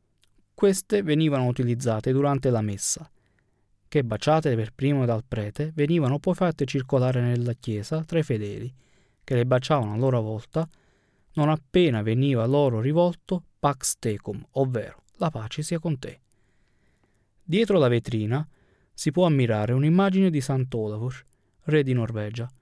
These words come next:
probabilmente del millesettecento circa. Si ritiene che sia un'opera islandese, poiché sull'ala destra, in fondo, v'è un'immagine di Guðmundur il Buono.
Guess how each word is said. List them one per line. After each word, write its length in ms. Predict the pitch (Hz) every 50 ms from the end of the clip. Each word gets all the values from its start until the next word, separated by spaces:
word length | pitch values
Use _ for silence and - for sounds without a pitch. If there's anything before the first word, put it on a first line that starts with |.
| _ _ _ -
probabilmente 800 | - - 143 143 160 160 156 156 135 120 113 110 110 - - 135
del 120 | 139 139
millesettecento 760 | 156 165 165 160 135 - 151 151 - 165 - 117 113 107 - 120
circa. 520 | - - - 135 - - - - 156 - _ _ _ _ _ _ _ _ _ _ _ _ _ _ _ _ _ _ _
Si 180 | - - 202
ritiene 560 | 202 196 170 131 - 123 110 104 113 123 127 -
che 140 | - 147 127
sia 200 | - - 165 160
un'opera 340 | 165 175 185 180 185 165 151
islandese, 600 | 139 131 131 123 117 110 110 107 101 98 117 117
poiché 360 | - 139 131 131 151 139 117
sull'ala 440 | - 131 120 120 147 165 165 135 113
destra, 500 | 113 107 98 - - - - - - - - _ _ _ _ _ -
in 140 | 120 113 113
fondo, 460 | - - 107 104 104 107 117 135 135
v'è 140 | 143 143 139
un'immagine 580 | 139 147 160 170 175 180 180 175 180 185 180
di 100 | 170 156
Guðmundur 600 | 147 156 160 175 185 185 180 185 185 180 190 175 147
il 120 | 123 113
Buono. 420 | 117 117 107 - - - - -